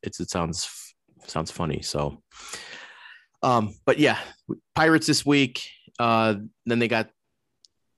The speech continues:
uh, Red Sox. So Red Sox will be a good, good test 'cause they could potentially meet them in A L D S.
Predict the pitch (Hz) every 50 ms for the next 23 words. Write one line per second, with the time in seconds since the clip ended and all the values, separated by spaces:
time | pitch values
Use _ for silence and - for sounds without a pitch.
0 | _ - 107 101 101 98 95 98 110 110 101 - - 117 107 101 101 - - -
1 | - - - - _ _ _ _ _ _ _ _ _ - - 104 95 92 90 90
2 | _ _ _ _ _ _ _ _ - - _ _ _ _ _ _ _ _ _ _
3 | - 110 107 - - 101 95 - 98 87 95 92 90 80 - 95 87 - - _
4 | _ _ _ _ _ _ - 98 85 - - - 85 82 - - - - _ _
5 | - 87 82 85 - 87 76 90 - - 95 87 - - 85 80 82 78 - -
6 | 85 82 78 78 78 78 76 76 90 - _ _ _ _ _ _ - 87 82 80
7 | 76 73 76 80 80 80 76 - - - - - -